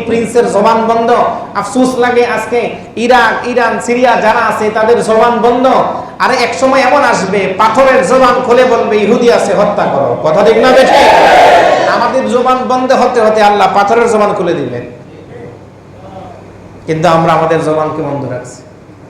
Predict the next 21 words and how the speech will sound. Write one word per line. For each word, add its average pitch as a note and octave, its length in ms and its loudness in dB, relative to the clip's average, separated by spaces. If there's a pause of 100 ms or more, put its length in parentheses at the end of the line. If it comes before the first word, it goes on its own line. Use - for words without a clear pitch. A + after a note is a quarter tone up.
(580)
এই C3 80 -6
জবান G#3+ 480 2
একদিন A3 300 -2
আমাকে, F#3 380 -2
আপনাকে D#3+ 360 -6
আটকাই C#3+ 260 -6
দেবে। - 320 -10 (1300)
তোমার D3+ 280 -2
জবান F3+ 340 0
ছিল, D#3 320 -4
তুমি E3 160 -4
বলো E3+ 220 0
নাই, F#3+ 180 -2 (460)
ওর F3 200 -2
জবান G#3+ 320 0
ছিল F#3 200 -2
না, E3+ 160 -4
সে - 160 -6
বলে C3+ 220 -4
দিছে। G#2+ 240 -12 (4000)
আল্লাহ F3 720 0